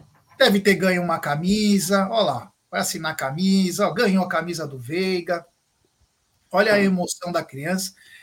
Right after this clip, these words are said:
E a criança tem uma emoção pura, né? A criança tem uma emoção pura e ganhou a camisa do ídolo. Muito legal, várias criancinhas, a família. E se fica de,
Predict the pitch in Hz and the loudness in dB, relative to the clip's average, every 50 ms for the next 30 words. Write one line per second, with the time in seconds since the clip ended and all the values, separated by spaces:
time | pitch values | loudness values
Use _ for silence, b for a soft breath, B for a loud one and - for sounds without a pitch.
0 | B B B 196 220 220 - 208 214 233 - 220 233 - 226 220 220 226 214 220 | B B B 2 2 4 2 2 -2 0 0 -2 -2 -2 -4 -4 -4 -2 -2 -2
1 | 220 196 - 240 240 208 - 190 190 170 160 143 139 143 160 156 - _ _ _ | -2 -2 -2 -4 -4 -6 -6 -6 -4 -4 -4 -6 -6 -8 -10 -12 -14 _ _ _
2 | _ _ _ _ - - 123 - 151 160 175 175 - 180 185 185 175 170 165 165 | _ _ _ _ -20 -18 -14 -10 -8 -6 -6 -6 -6 -6 -6 -6 -6 -6 -6 -8
3 | 165 165 151 - - 156 156 147 - - 160 180 202 208 214 214 214 _ _ _ | -8 -8 -6 -6 -6 -6 -6 -8 -8 -6 -2 0 0 0 -2 -4 -6 _ _ _
4 | _ _ _ _ _ _ _ _ _ _ _ _ _ _ _ _ - 190 196 202 | _ _ _ _ _ _ _ _ _ _ _ _ _ _ _ _ -12 -8 -6 -4
5 | 196 - - b b b b b b b b 147 180 185 180 180 175 170 175 - | -6 -6 -8 b b b b b b b b -4 -2 0 0 2 0 0 0 -2
6 | 151 147 151 165 165 151 160 143 131 127 127 147 180 208 208 180 202 202 202 196 | -2 -2 -2 -4 -6 -6 -6 -6 -8 -8 -6 -2 -2 0 0 0 0 0 0 -2
7 | 190 _ _ _ _ _ 220 247 269 202 220 190 160 143 151 180 185 165 165 233 | -4 _ _ _ _ _ -10 -8 -6 -2 -2 -2 0 0 2 2 2 4 4 4
8 | 269 269 240 - - - 208 190 165 143 - - 214 233 220 208 185 196 190 - | 6 6 4 2 0 -2 -2 -2 0 0 -2 -2 -2 -2 -2 -2 0 0 0 0
9 | - 190 151 135 139 165 190 208 220 214 214 208 202 202 - _ _ _ _ _ | 0 0 0 0 0 0 0 0 0 0 -2 -2 -4 -4 -10 _ _ _ _ _
10 | _ _ _ _ _ _ _ _ _ _ _ _ - 392 381 - - 262 196 - | _ _ _ _ _ _ _ _ _ _ _ _ -2 -2 -2 -2 -2 -6 -8 -8
11 | 254 208 - 240 220 202 214 226 226 226 220 214 208 208 202 202 196 190 190 185 | -6 -2 0 0 0 0 0 -2 -4 -4 -2 -2 0 0 0 2 2 0 0 -2
12 | 180 180 175 170 165 165 160 156 156 151 143 139 135 131 | -2 -2 -4 -4 -4 -4 -4 -4 -4 -6 -8 -12 -12 -14